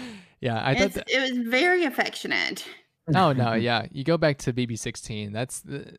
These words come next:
Speaker 1: that intro video sticks with you for a very long time. And I'm, I'm glad they had the little callback this time. I really am. I guess even B B eighteen, when you look at Polly's, same thing. Uh, same situation. But, you know,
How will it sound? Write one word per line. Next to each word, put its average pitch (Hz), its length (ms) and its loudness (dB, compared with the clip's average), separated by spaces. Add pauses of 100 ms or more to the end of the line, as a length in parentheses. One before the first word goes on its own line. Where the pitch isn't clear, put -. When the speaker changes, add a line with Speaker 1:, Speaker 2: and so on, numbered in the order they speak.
(100)
Speaker 1:
that 156 160 4
intro 160 320 2
video 131 240 2
sticks - 340 -4
with 113 160 -2
you 110 380 -2
for 117 260 0
a 110 60 -2
very 107 260 -2
long 104 220 -6
time. - 400 -10 (140)
And 113 400 -2
I'm, 151 200 0
I'm 170 140 0
glad 185 180 4
they 165 80 4
had 147 120 2
the 135 80 0
little 117 180 -2
callback 104 460 -8
this - 160 -10
time. 104 220 -6
I 131 60 -2
really 131 320 2
am. 104 200 -6 (320)
I 165 80 2
guess 233 180 4
even 185 220 4
B 170 140 2
B 139 120 2
eighteen, 135 420 -2
when 120 60 -6
you 123 80 -2
look 123 120 -2
at 110 80 -6
Polly's, 127 600 -4
same 143 220 -2
thing. 143 360 -4 (580)
Uh, 120 420 2
same 143 240 0
situation. 131 760 0
But, 113 220 2 (460)
you 127 100 0
know, 113 220 -2